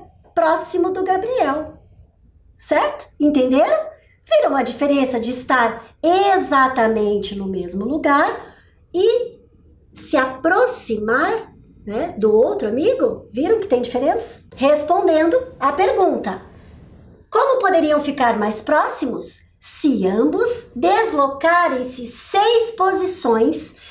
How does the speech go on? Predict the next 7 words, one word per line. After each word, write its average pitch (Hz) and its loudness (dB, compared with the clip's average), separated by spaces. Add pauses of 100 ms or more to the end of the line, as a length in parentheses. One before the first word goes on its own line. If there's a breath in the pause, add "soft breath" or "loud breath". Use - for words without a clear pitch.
(120)
ficarão 359 2
a 262 2
um 453 -2
número 349 4
um 277 2
do 277 0
outro. - -6